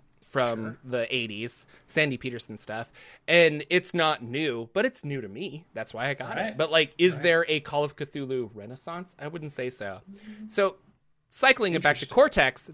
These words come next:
Speaker 1: this makes me
Speaker 2: Interesting.
Speaker 1: interested because if Cortex is this system that could literally play anything, kind of like, uh, Cypher in a way,
Speaker 2: Yeah.
Speaker 1: then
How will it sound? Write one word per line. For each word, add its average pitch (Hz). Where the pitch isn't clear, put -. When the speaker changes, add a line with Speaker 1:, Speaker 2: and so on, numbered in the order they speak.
Speaker 1:
this 220
makes 185
me 170
Speaker 2:
Interesting. 208
Speaker 1:
interested 165
because 139
if -
Cortex 226
is 175
this 151
system -
that 127
could 123
literally 196
play 139
anything, 131
kind 151
of 143
like, 127
uh, 110
Cypher 156
in 165
a 160
way, 170
Speaker 2:
Yeah. 127
Speaker 1:
then 165